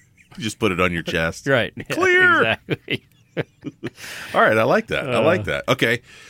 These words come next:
Speaker 1: Yeah, I saw this quest-, this meme the other day on if you could, like, I was, I was in the mood because I was looking at these things. So it said, "If you could be, if you had to be homeless." So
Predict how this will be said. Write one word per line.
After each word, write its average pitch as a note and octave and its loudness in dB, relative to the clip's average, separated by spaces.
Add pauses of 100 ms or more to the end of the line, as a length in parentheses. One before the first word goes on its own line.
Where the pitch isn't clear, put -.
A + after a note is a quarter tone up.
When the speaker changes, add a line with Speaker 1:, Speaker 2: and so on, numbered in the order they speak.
(140)
Speaker 1:
Yeah, A#2+ 2
I C3 2
saw D#3+ 2
this C#3 2
quest-, A#2 0
this A#2+ -2
meme A#2+ 2
the G2+ 2
other G2 2
day F#2 2
on F2 -2
if G#2 0
you G2 -4
could, F#2 2
like, F2+ 0
I F#2 2
was, F#2 -2
I F#2+ 0
was F2+ -2
in F#2 -4
the F2 -4
mood E2+ 0
because F2+ -6
I F2 2
was F2 -4
looking F#2 -4
at F2 -4
these F2 -6
things. F2+ -2 (560)
So A2+ 0 (100)
it A2+ 0
said, G#2+ 2 (240)
"If C#3+ 2
you E3+ -2
could D3 -2
be, A2 -2 (200)
if A#2 -2
you B2+ -2
had D#3+ -2
to D#3+ -2
be C3 0
homeless." A2+ -4 (240)
So F2+ -4